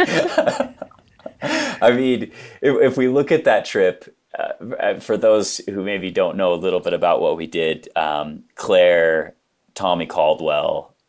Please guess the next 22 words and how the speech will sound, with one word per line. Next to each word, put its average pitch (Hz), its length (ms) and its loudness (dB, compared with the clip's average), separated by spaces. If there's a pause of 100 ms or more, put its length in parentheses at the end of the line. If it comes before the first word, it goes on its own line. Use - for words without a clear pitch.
(120)
uh, 71 360 -4
famous 73 420 -8
rock 80 200 0
climber, 78 460 -6 (640)
and 78 420 -8
Austin 78 300 -2
Sidak, 73 460 -4
who's 85 120 -16
an 78 80 -12
incredible 71 500 -6
photographer, 73 760 -12 (400)
a-, - 40 -12 (160)
and 80 180 -2
I 73 480 0
went 80 300 -8
up 78 260 -4
to 78 320 -6
the 73 240 -6
Arctic 76 300 -4
National 76 340 -10
Wildlife 69 480 -4
Refuge. 71 600 -8